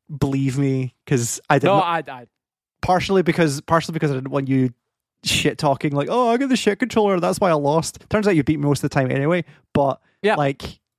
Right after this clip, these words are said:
Speaker 2: That's
Speaker 1: yeah.
Speaker 2: who is bad at video
Speaker 1: Um,
Speaker 2: games, which
Speaker 1: yeah,
Speaker 2: is
Speaker 1: this is,
Speaker 2: good.
Speaker 1: this is not, this is, this is still true. Um, it's not in this article, but you should go look up, God, was it Eurogamer?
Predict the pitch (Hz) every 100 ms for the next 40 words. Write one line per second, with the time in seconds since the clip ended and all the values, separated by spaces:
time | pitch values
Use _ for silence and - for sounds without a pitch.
0 | _ - 180 185 160 147 143 135 123 135
1 | 147 - 196 - - - 285 196 196 143
2 | 127 - 139 135 120 147 147 - _ -
3 | 135 131 120 - 185 139 147 - 165 -
4 | 135 120 _ - _ _ - 147 147 143
5 | 143 - _ _ _ _ _ - 156 -
6 | 190 196 170 156 143 - 156 143 - 139
7 | 151 143 156 139 151 143 - 143 131 -
8 | - - _ _ - 131 127 127 131 143
9 | 151 151 156 156